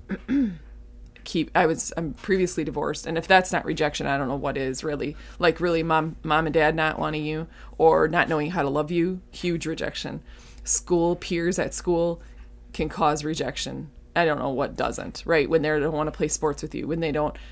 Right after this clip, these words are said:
pick you for their team, when your friends don't wanna be with you or you s-, wanna sit with them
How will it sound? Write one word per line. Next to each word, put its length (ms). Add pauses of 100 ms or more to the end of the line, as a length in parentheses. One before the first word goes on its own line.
pick 200
you 80
for 120
their 140
team, 460 (680)
when 100
your 100
friends 300
don't 120
wanna 140
be 180
with 160
you 120
or 80
you 180
s-, 160
wanna 200
sit 220
with 120
them 240